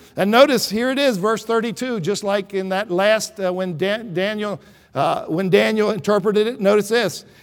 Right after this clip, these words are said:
"They shall drive thee from men,"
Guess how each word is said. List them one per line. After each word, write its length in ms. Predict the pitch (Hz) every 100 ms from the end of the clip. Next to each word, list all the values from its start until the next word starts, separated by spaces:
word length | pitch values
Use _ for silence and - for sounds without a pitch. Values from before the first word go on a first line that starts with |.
| -
"They 420 | 143 247 254 254 -
shall 640 | - 311 285 202 107 101 - _ _ _ _ _ _
drive 380 | 139 202 220 190
thee 220 | 196 190
from 280 | 185 190 180
men," 400 | 190 202 131 101